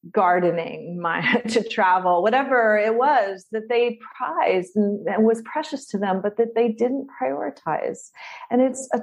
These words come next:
terribly sad regret to have at the end of your life, to look back and say that you gave your energy, your, your life force energy, your very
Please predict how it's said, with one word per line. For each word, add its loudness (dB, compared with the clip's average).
terribly 2
sad 0
regret 0
to -6
have 0
at 2
the 0
end 0
of -6
your 0
life, 0
to -8
look -4
back 0
and -6
say -2
that 2
you 4
gave 2
your 2
energy, 0
your, -2
your 2
life 2
force 0
energy, -4
your 2
very 0